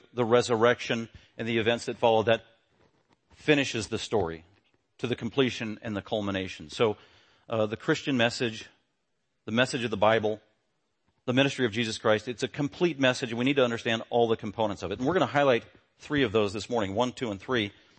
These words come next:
The resurrection of Christ, his ascension, and his return that we look forward to. But before we get to that, just a brief word to set it in its context historically to bring us up to speed, especially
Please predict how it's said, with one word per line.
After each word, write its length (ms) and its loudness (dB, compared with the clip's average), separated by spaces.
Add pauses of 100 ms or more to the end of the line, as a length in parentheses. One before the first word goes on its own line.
(1040)
The 60 -8
resurrection 500 2
of 100 -10
Christ, 280 0
his 100 -4
ascension, 500 -4
and 240 -4
his 360 -2 (540)
return 400 -4
that 60 -6
we 100 -8
look 180 -2
forward 320 -2
to. 100 -6
But 120 0
before 300 2
we 100 0
get 120 2
to 80 -2
that, 180 2
just 200 -6
a 40 2
brief 420 0 (840)
word 180 2
to 80 -2
set 240 4
it 80 0 (120)
in 100 -4
its 140 -6
context 520 -2
historically 760 2
to 60 -6
bring 180 -2
us 140 -6
up 160 -2
to 80 -10
speed, 280 -4
especially 520 -4